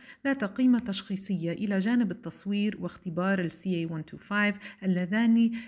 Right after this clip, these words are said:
تم استخدامها لإثبات وجود تكرار الإصابة من عدمه.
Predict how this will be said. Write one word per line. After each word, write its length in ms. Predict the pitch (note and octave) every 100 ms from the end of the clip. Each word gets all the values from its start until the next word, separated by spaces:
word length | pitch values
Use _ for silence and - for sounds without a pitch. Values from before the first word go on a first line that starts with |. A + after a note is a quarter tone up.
| -
تم 220 | C4 C4 A3+
استخدامها 760 | F#3+ F3 - F#3 G3 F#3+ F#3
لإثبات 600 | G3 F#3 - F#3 A3 -
وجود 300 | F3+ F#3 F#3+
تكرار 380 | F#3+ - F#3+ G3+
الإصابة 600 | F#3 D#3+ - E3+ E3 E3+ - - -
من 100 | F3
عدمه. 340 | C3 C3+ -